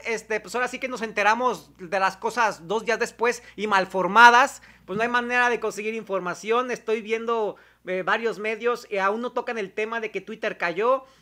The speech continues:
Así que pues, este, aquí tienen la exclusiva, perros. A lo mejor solo fue en mi computadora. No, fi-, estoy refrescando y refrescando y no, no, nomás no.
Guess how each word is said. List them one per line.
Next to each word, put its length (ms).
Así 340
que 200
pues, 460
este, 720
aquí 200
tienen 300
la 80
exclusiva, 680
perros. 380
A 60
lo 100
mejor 340
solo 220
fue 140
en 80
mi 100
computadora. 800
No, 640
fi-, 160
estoy 260
refrescando 540
y 40
refrescando 600
y 80
no, 400
no, 160
nomás 320
no. 240